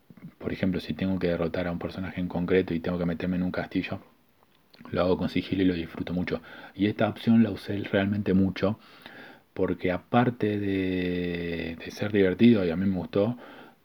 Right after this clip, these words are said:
eh, looteás muchas cosas, ¿sí? Eh, realmente conseguís ar-, armas y armaduras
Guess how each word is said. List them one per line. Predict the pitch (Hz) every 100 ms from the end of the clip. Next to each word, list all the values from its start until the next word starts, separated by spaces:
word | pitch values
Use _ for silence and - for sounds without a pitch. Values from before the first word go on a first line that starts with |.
| _ -
eh, | 95 85 82 - _ _ - _ _ _ -
looteás | 98 92 101 90
muchas | 104 101 -
cosas, | - 76 - - - _ _ -
¿sí? | 87 85 82
Eh, | 82 -
realmente | - 87 92 92 92
conseguís | 85 80 85 85 90 87 82 82 - - -
ar-, | - - 104 -
armas | 95 98 98 - -
y | 82 85
armaduras | 85 85 87 95 92